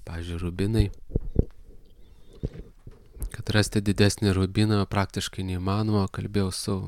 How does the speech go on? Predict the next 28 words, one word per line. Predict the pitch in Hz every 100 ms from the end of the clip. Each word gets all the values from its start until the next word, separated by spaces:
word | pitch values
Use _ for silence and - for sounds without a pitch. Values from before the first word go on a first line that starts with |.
| -
Kleišmantu. | 104 104 - 98 92 - 95 - - - - - -
Du | 113 107
safyrai, | - 101 - 104 95 87
va, | 90 -
toks | - - -
pas | - -
jį | -
salonas | - 98 98 98 90 -
yra | 98 98 87
Kaune. | - 98 95 95 87 - - -
Jisai | 107 98 - 95 92 - _ _ - -
tiria | 117 107 95
brangakmenius. | 95 92 95 95 - 98 - -
Tai | -
sako, | - 95 - 92
jau | 98 95 - - - - - -
rubiną | 107 104 117 127 107 - - - - - - -
normalų, | 110 110 107 120 120 101
tikrą | - - 104 98
rast, | 101 123 -
tai | 117 107
didesnio | 104 107 104 113 113 104 95
dydžio | 107 104 95
yra | 98 92
labai, | 95 101 110
labai | 117 101 90
reta. | 92 90 - - - -
Mažėja. | 135 139 104